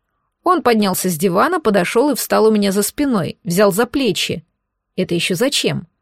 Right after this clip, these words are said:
Однако вслух ничего спросить не успела, Кирилл начал объяснять раньше.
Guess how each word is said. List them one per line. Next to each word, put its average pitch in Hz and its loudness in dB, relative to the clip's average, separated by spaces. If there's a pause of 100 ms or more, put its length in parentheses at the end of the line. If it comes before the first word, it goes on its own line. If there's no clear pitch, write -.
(800)
Однако 247 0
вслух 392 0
ничего 294 0
спросить 262 -2
не 277 -2
успела, 214 -2
Кирилл 254 0
начал 277 -4
объяснять 190 -2
раньше. 196 -4